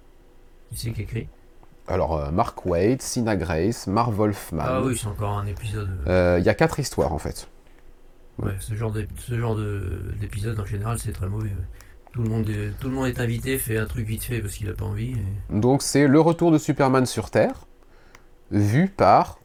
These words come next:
Speaker 2: Batman,
Speaker 1: Mhm.
Speaker 2: vu par Jimmy
Speaker 1: Mhm.
Speaker 2: Olsen, vu par, euh, John, évidemment, euh, Lex Luthor également, euh, et la Justice League.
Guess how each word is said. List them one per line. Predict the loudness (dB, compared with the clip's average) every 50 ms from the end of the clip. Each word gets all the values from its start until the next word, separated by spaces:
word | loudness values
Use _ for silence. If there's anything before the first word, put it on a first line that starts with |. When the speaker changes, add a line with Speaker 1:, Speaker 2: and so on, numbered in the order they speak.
| _ _ -10
Speaker 2:
Batman, | -4 0 0 0 0 0 0 2 2 4 2 2 0 -4 -10 -20 -20 -20 -20 -20 -20 -20 -20 -20 -20 -20 -20 -18 -10 -6
Speaker 1:
Mhm. | -4 -2 -2
Speaker 2:
vu | 0 0 2 2 2 2 2 0
par | 2 4 4 6 4 4 2 0
Jimmy | 0 2 2 4 4
Speaker 1:
Mhm. | 4
Speaker 2:
Olsen, | 4 2 0 0 2 2 4 4 2 0 -2 -4 -12 -20 -20 -20 -20 -20 -20 -20 -20 -20 -14 -6 -2
vu | 0 0 2 2 2 2 2
par, | 0 0 2 4 4 6 6 4 2 0 -4 -4 0
euh, | 2 4 4 6 6 6 4 4 4 4 2 0 0
John, | 0 0 2 2 2 2 0 -4
évidemment, | -4 -4 -4 -4 -2 -2 -2 -2 -2 -2 -4 -6 -10 -20 -20 -20 -20 -20 -20 -20 -20 -20 -20 -20 -20 -20 -20 -20 -12 -6 -4
euh, | 0 2 2 2
Lex | 4 2 2 0 -2 -6
Luthor | -2 2 4 4 4 4
également, | 2 0 0 0 0 0 0 2 2 2 2 0 -2 -6 -12 -10 -6
euh, | -4 -2 -2 -2 0
et | 2 4 4
la | 4 4
Justice | 4 2 -2 -2 -2 -4 -4 -4 -6
League. | -6 -8 -8